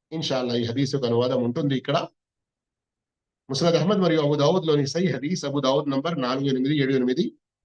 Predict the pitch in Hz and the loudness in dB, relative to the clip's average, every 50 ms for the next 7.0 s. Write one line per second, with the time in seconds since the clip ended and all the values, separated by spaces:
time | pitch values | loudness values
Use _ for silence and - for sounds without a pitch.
0 | _ _ _ _ - 139 170 170 170 160 135 120 120 135 160 165 165 139 131 131 | _ _ _ _ -4 -2 -2 -2 -2 -2 -2 0 0 -2 -2 -2 -2 -2 0 0
1 | 131 120 123 123 123 120 120 113 117 123 117 - 143 143 143 - - - _ - | 0 2 0 0 0 0 -2 -2 -2 -4 -4 -2 -2 0 0 -2 -4 -6 _ -8
2 | 127 131 127 - 147 - 127 123 117 117 123 127 123 113 110 110 - 120 120 117 | -8 -8 -6 -8 -6 -4 -2 0 0 2 2 2 2 0 0 -2 -2 -2 -2 -2
3 | 113 117 120 143 143 - - - - - _ _ _ _ _ _ _ _ _ _ | -2 -2 0 2 2 2 0 -2 -8 -16 _ _ _ _ _ _ _ _ _ _
4 | _ _ _ _ _ _ _ _ _ _ - 113 123 131 131 127 120 113 107 - | _ _ _ _ _ _ _ _ _ _ -4 -2 0 2 2 2 2 0 -2 -4
5 | - 143 147 156 135 113 120 117 113 113 110 113 131 135 135 - 156 143 127 120 | -2 -2 0 0 0 0 -2 -2 -2 -2 -2 -2 -2 -2 -2 -2 -2 0 0 0
6 | 123 139 147 143 - - 123 117 110 101 - - 113 110 104 101 98 95 90 90 | 0 0 -2 -4 -4 -6 -4 -2 -2 -4 0 2 2 2 4 2 0 -2 -4 -6